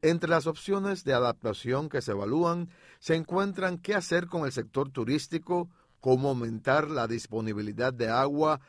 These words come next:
o cómo elevar la eficiencia energética, entre otras. La realidad es que, a diferencia de otras áreas del mundo como el Pacífico,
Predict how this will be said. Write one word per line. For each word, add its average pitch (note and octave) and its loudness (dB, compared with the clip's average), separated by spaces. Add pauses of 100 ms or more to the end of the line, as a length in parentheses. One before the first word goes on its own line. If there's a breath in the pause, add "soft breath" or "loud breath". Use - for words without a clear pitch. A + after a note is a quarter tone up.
(180 loud breath)
o D3+ 4
cómo G3+ 2
elevar C#3+ 2
la C3+ 0
eficiencia A#2+ -4
energética, D#3 0
entre G#2 -4
otras. C3+ 2 (640 soft breath)
La D3 6
realidad F3+ 4
es F3 2
que, - -2
a C3 4
diferencia B2+ 2
de A2 0
otras C3 0
áreas B2+ 0
del B2 0
mundo C#3 0
como A2+ -2
el A2 -2
Pacífico, D#3 -6